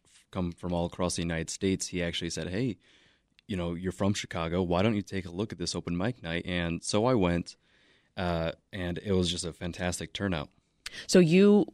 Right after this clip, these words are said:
Speaker 2: went to volunteer, and you just mentioned five months.
Speaker 1: Yeah.
Speaker 2: How did that come about?
Speaker 1: Uh, well, um, I lost a good friend of mine in the Afghanistan withdrawal crisis. And
Speaker 2: I'm sorry to hear that.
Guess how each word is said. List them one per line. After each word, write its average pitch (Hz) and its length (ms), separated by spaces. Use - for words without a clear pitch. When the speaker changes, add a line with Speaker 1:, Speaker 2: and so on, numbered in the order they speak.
Speaker 2:
went 165 280
to 180 80
volunteer, 147 680
and 135 260
you 151 220
just 143 200
mentioned 135 360
five 170 400
months. 127 420
Speaker 1:
Yeah. 92 300
Speaker 2:
How 247 160
did 226 160
that 160 360
come 135 180
about? - 420
Speaker 1:
Uh, 113 560
well, 123 420
um, 110 580
I 117 760
lost 95 460
a 87 160
good 87 240
friend 92 220
of 87 60
mine 92 440
in 87 260
the 82 300
Afghanistan 87 520
withdrawal 82 380
crisis. 98 560
And 92 400
Speaker 2:
I'm 90 80
sorry 143 240
to 139 60
hear 143 160
that. 143 180